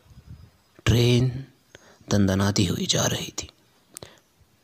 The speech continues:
پٹریوں کی کھٹکھٹاہٹ نے یہ کہنا شروع کر دیا کہ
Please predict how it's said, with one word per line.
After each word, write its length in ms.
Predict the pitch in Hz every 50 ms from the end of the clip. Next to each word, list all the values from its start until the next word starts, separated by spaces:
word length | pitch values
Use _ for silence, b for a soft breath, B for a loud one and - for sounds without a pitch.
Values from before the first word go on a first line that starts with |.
| _ _ _
پٹریوں 420 | - - - - - - - 107 -
کی 160 | - - -
کھٹکھٹاہٹ 920 | - - - - - - - - - - - - - - - - - - - - _ _ _ _ b b b b b b b b b b b b _ _ _ _ - - - - - - - - - - - - - - -
نے 60 | 101
یہ 240 | 98 - - 117 113
کہنا 420 | - - - - - 107 87 80
شروع 280 | - - - 95 - 104
کر 180 | - - 110
دیا 240 | - - - 110 110
کہ 140 | 107 - -